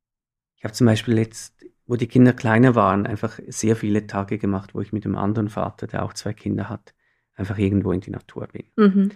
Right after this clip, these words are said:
Speaker 1: Und wenn man halt im Wald ist oder am See, oder, dann können die Kinder halt machen, was sie wollen.
Speaker 2: Ja,
Speaker 1: Und ich finde so
Speaker 2: total.
Speaker 1: das heute ja oft schwierig, dass man eigentlich in einer Situation oder in einem Umfeld ist, wo man das Gefühl hat,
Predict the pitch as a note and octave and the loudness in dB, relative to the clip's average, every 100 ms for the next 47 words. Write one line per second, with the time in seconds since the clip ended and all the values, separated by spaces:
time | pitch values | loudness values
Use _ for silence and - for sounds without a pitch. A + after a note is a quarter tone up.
0 | _ _ _ - A2 G#2+ A2+ A#2+ A#2 A2+ | _ _ _ -4 0 4 6 6 4 2
1 | A2+ G#2 A2 B2 A#2+ A#2 - A#2+ G#2 G2+ | 0 0 2 0 -2 -6 -6 -10 -6 -6
2 | - A2+ A#2+ A#2+ - B2 A#2 A2+ G#2 G#2 | -2 0 0 0 -2 -6 -6 -6 -4 -4
3 | G#2+ - _ _ _ _ _ - A2+ A2 | -6 -12 _ _ _ _ _ 0 2 2
4 | - A2 A2 G#2+ A#2 G2 - - G2+ - | -2 0 0 -2 -6 -6 -8 -12 -12 -12
5 | - - G2+ A2 A#3+ A#3+ A#3+ - A#3 A#2 | -14 -12 -10 -4 -2 0 -2 -4 0 0
6 | A#2 C#3 B2+ - A#2 A#2 C#3+ - - - | 4 4 6 4 2 2 0 -4 -10 -12
7 | - B2+ B2+ C3 B2 A#2 A#2 - - B2 | -2 0 0 -2 -2 -4 -6 -10 -8 -4
8 | D#3+ G#3 G#3 - B2 - A#2 A2 A2+ - | -2 -4 -4 -8 -8 -6 -6 -2 -2 -4
9 | A2+ A#2 B2+ A#2 A2 G#2 G#2 - - G#2+ | -6 -4 -6 -6 -6 -6 -8 -12 -16 -14
10 | - A#2 D#3+ E3 A2+ A2+ - D#3+ E3+ D#3+ | -6 0 2 2 0 -4 0 0 2 -2
11 | D#3 D#3 - A#2 A2+ - - B2 B2 - | -2 -4 -4 -2 -2 -6 -10 -6 -6 -8